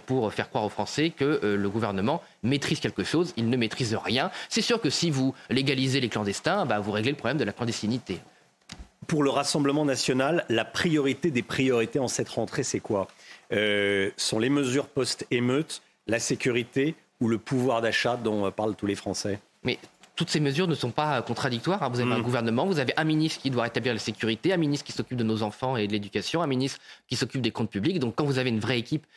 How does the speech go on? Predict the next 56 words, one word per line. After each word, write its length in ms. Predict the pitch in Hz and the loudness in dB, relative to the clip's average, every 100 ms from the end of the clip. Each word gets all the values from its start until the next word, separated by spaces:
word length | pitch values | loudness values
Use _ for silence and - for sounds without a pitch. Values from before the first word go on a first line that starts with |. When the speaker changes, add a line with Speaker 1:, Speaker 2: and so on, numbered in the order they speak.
| - - | -16 -8
Speaker 1:
et 60 | |
ce, 140 | 104 123 - | -4 -2 -2
c'est 180 | - 117 | -2 -2
évidemment, 440 | 107 113 120 120 - _ 95 | -2 -2 -2 -4 -8 _ -4
euh, 100 | 85 | -2
ce 120 | - | -4
que 100 | 113 | -4
constituera, 640 | 117 - 107 113 110 110 | -4 -4 -4 -2 0 0
euh, 320 | 95 85 92 | 0 0 0
Marine 280 | 95 98 98 | 0 0 0
Le 80 | 101 | -2
Pen 240 | - 104 | -2 -2
au, 320 | 92 90 78 - | 0 0 -2 -2
au 80 | 95 | -4
pouvoir, 480 | - 92 113 185 - - - | -4 -2 0 0 -2 -10 -8
vous 200 | 101 107 | -6 -6
pouvez 280 | 113 107 | -4 0
mener, 380 | 151 110 127 180 - _ | 0 2 2 0 -4 _
euh, 40 | 101 | -4
tous 120 | 131 | -2
ces 160 | - 139 | 0 0
combats 260 | 110 127 | 0 0
de 80 | 117 | 0
front. 220 | 110 190 | -2 -2
Je 100 | 156 | 0
ne 60 | 113 | 0
vois 140 | 113 | -2
pas 100 | 131 | -4
pourquoi 260 | 110 - 127 | -6 -2 -2
il 60 | |
faudrait 320 | 104 104 113 113 | -2 -2 0 0
les 100 | 107 | 0
choisir. 340 | - 104 180 | -2 -2 -2
Ce 80 | - | -2
qui 120 | 120 | -4
est 20 | |
sûr, 460 | 107 - 147 202 233 - - - | -2 0 2 2 -2 -8 -20 -6
euh, 120 | 107 87 | -2 -2
c'est 220 | - 127 | -2 -4
que, 160 | - 127 113 - | -2 0 0 0
euh, 200 | 92 90 _ - | -2 -4 _ -4
Monsieur 240 | 117 - | -2 0
le 80 | 127 | 0
maire, 240 | 117 120 - | 0 0 -2
sur 120 | 101 | -2
l'inflation, 400 | 104 - 101 113 | -2 -2 -4 -4
le 40 | |
pouvoir 240 | - 98 92 | -4 -4 -2
d'achat, 400 | 92 - 104 - - | -4 -2 -4 -4 -10
avait 180 | - 101 | -6 -2
annoncé 540 | 104 104 104 - 113 - _ _ - | -2 -2 -4 -2 -2 -4 _ _ -2
en 160 | 151 | 0
mai, 300 | 156 147 143 - | 2 2 2 0
en 80 | |
mars, 320 | 143 135 120 - | 0 -2 -4 -8
pardon, 340 | 98 101 104 | -6 -4 -4